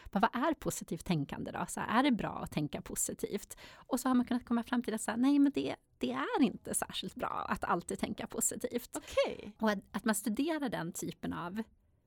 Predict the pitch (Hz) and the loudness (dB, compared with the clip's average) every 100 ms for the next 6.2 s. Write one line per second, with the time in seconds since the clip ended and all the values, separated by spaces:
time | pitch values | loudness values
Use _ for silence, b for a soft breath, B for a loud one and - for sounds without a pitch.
0 | _ - 240 - 196 175 175 190 247 226 | _ 0 2 0 -2 -4 -4 -4 -4 0
1 | 208 254 - 339 b b - - - 190 | 2 2 2 -2 b b 0 0 2 -2
2 | 170 170 170 185 190 - 170 180 - 240 | -2 -4 -2 -2 -2 -4 -8 -4 0 0
3 | 190 - - - - 180 165 - 190 - | 0 -2 -2 -2 0 0 0 -4 -6 -8
4 | - - 190 202 185 208 214 165 - 202 | -6 0 4 6 6 4 4 2 2 2
5 | 160 170 160 170 - 180 156 - - 156 | 2 -2 -2 -2 -2 -2 -4 -6 -2 -2
6 | 160 | 0